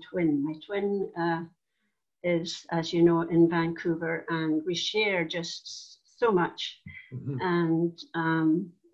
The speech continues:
Speaker 1: we just have a really close bond, as I think most twins do. We're not identical, but we do have a very close bond, and she's definitely my best friend.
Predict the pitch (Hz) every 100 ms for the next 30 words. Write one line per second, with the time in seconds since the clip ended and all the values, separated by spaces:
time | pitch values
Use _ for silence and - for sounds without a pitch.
0 | - - 190 208 202 175 165 185 175 175
1 | - 190 180 175 - 175 170 165 160 165
2 | - 165 - _ - 175 165 - 185 160
3 | 151 - 208 190 160 160 175 156 147 170
4 | 175 190 - 156 156 - 170 165 165 156
5 | 147 170 170 165 - 160 - 165 160 156
6 | - 170 - 196 180 190 170 - 156 170
7 | 165 - 160 151 165